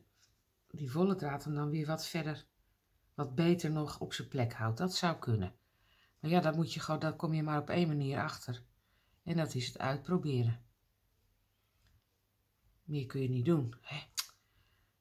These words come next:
Want eigenlijk, nou, als ik naaigaren ga gebruiken,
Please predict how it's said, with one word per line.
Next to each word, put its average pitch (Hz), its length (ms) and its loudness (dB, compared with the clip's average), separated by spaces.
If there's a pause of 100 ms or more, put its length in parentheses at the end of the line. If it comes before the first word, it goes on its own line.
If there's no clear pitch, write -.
(280)
Want - 40 -12
eigenlijk, - 480 -4
nou, 127 180 -2 (180)
als 233 280 4
ik - 280 -2
naaigaren 220 600 4
ga 196 180 0
gebruiken, 175 640 2